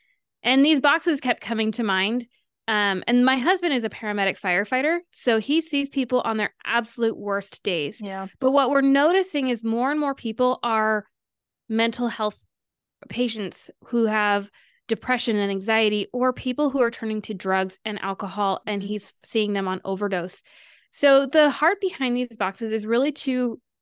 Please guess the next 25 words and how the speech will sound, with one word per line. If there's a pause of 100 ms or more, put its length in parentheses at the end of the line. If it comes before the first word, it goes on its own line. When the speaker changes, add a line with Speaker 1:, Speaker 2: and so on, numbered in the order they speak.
(140)
Speaker 1:
not
necessarily
say
these
boxes
are
going
to
end
all
of
that, (540)
but
if
we
can
remind
people
along
the
way, (180)
"Hey,
you're
thought
of